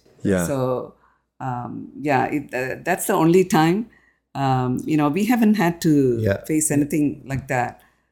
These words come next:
Speaker 2: Uh, but, uh, we, we had talked about it, right?
Speaker 3: Mm-hmm.
Speaker 2: Yeah. So
Speaker 3: Yeah.
Speaker 2: that's the only time. Otherwise, I think in most situations, it can be worked out if they are, like, um, like Jiva said, if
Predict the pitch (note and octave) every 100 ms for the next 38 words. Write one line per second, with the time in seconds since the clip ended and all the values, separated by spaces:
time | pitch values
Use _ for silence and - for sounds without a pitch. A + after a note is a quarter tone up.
0 | _ B2+ B2+ B2 - C#3+ B2+ C3+ B2+ B2+
1 | B2 D3+ - E3 F3 E3 F3+ E3+ - B2
2 | A#2+ A#2+ - - C#3 B2 B2 A#2 A2 G2+
3 | B2+ G#2 - - _ _ - B2+ G#2 A2+
4 | - - - C#3+ - - D3 D#3 D#3 D#3
5 | C3 B2 - D#3+ F#3+ F#3+ G3 - - _
6 | _ _ - - - G3 F3 D#3 C#3+ -
7 | _ _ _ _ _ _ _ D#3+ E3 F3
8 | - - - F3 E3+ E3+ E3 E3 F#3+ A#3+
9 | - D3+ C#3 D3 C#3+ C#3+ B2+ B2+ - A#2
10 | - - D3 A2 B2 B2 G2 C#3+ C3+ G#2+
11 | - C3 A#2+ A#2+ - C#3 C#3 D3+ C#3 C3
12 | C3+ - - C#3+